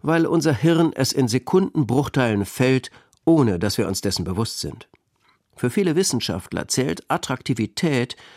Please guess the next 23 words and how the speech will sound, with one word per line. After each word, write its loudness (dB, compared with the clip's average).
daher -2
zu -2
den 2
stärksten -2
Verursachern 0
von -2
Ungleichheit -2
in -4
unserer -6
Gesellschaft. -12
Obendrein 2
können 0
die -4
Auswirkungen 0
bei -2
Männern 0
und -4
Frauen -2
auch -2
noch -2
sehr -2
unterschiedlich -6
sein. -12